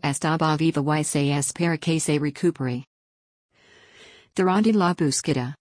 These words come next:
las autoridades encontraron una serie de trincheras y barreras de concreto improvisadas utilizadas por los pistoleros del cartel durante los tiroteos.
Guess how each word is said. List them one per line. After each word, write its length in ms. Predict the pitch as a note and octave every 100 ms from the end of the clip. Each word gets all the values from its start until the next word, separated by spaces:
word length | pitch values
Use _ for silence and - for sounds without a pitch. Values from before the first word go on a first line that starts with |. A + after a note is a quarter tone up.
| _
las 320 | E3+ E3 E3 -
autoridades 680 | D#3+ G#3 F#3 E3+ C#3+ C3+ -
encontraron 800 | D#3+ F3 G3 F3+ F3 D#3+ C#3 C3+
una 240 | C#3+ D#3+ D#3+
serie 360 | - D#3+ D3+
de 120 | C#3 C#3+
trincheras 680 | D#3+ D#3+ D#3 D#3 D#3 D3+
y 220 | D#3 D#3 C#3+
barreras 480 | C#3+ D3 C#3+ C#3
de 80 | -
concreto 600 | D3+ D#3+ D3+ E3+ E3+ C#3+
improvisadas 680 | D3 D3+ D#3 D3+ D3+ D3+ C#3+
utilizadas 800 | E3+ E3 E3 E3+ E3 D3+ C#3+ C#3
por 260 | - F3+ F3+
los 300 | E3 D3+ -
pistoleros 960 | - D3+ - E3 C#3+ D3 D#3+ D3+ -
del 220 | D#3+ C#3+
cartel 500 | - E3+ D#3 D#3 D#3 D3
durante 440 | C#3+ D3 D3 D3
los 280 | D3 D3+ D3
tiroteos. 760 | D3+ C#3+ C#3 C3+ A#2 A#2+ -